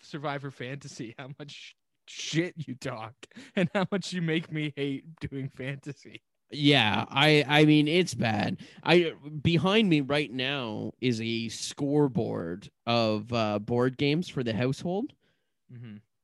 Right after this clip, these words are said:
Speaker 2: That's how seriously we're taking this. And I, uh, I probably take it more seriously than anyone else. But I,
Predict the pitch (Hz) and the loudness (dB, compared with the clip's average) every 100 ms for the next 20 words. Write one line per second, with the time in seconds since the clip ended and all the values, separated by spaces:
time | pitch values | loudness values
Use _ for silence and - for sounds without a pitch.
0 | _ _ _ - - 139 147 165 147 - | _ _ _ -20 -4 0 2 4 2 2
1 | 147 139 120 107 110 104 101 110 127 110 | 2 6 6 4 -2 -2 -2 -2 -2 -4
2 | 110 104 101 113 - - - 117 113 110 | -2 -4 -4 -6 -8 -14 -4 0 2 2
3 | 110 110 - _ _ _ _ _ - 110 | 0 -6 -16 _ _ _ _ _ -8 -2
4 | 113 120 113 113 113 113 - - - - | 2 4 2 0 -2 -4 -6 -10 -14 -20
5 | - 117 120 101 87 - 135 131 117 107 | -2 0 2 -2 -10 -6 2 6 6 4
6 | 107 117 104 101 110 110 110 110 107 104 | 0 0 -2 -4 -8 -8 -6 -4 -4 -4
7 | 107 107 110 110 107 107 107 113 - - | -6 -6 -4 -4 -4 -4 -4 -4 -6 -14
8 | - - _ - 135 107 _ _ _ _ | -20 -20 _ -2 -2 -4 _ _ _ _
9 | _ _ - 95 | _ _ -18 -18